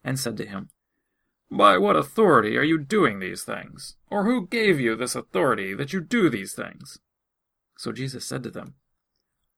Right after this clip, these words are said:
"I will ask you one question. Answer me, and I will tell you by what authority I am doing these things. The baptism of John, was it from heaven or from men? Answer me."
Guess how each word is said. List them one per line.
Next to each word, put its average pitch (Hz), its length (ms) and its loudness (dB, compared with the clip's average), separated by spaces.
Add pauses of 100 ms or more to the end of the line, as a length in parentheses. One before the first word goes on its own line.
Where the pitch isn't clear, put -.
(140)
"I 175 320 -2
will 175 200 -4
ask 151 300 -8
you 151 100 -4
one 143 240 -2
question. - 480 -12 (800)
Answer 113 340 -8
me, 196 360 -4 (400)
and 104 100 -14
I 143 240 2
will 156 140 -2
tell 131 260 -2
you 123 200 -8
by 135 180 -4
what 123 220 0
authority 107 520 -4
I 107 200 -6
am 117 160 -2
doing 131 280 6
these 101 220 -4
things. - 460 -16 (840)
The 170 100 -2
baptism 190 600 0
of 156 140 -4
John, 110 440 -2 (1000)
was 110 220 -2
it 107 120 -4
from 98 160 -12
heaven 233 460 0 (720)
or 104 180 -4
from 87 240 -16
men? 156 360 -2 (560)
Answer 190 300 -2
me." - 160 -18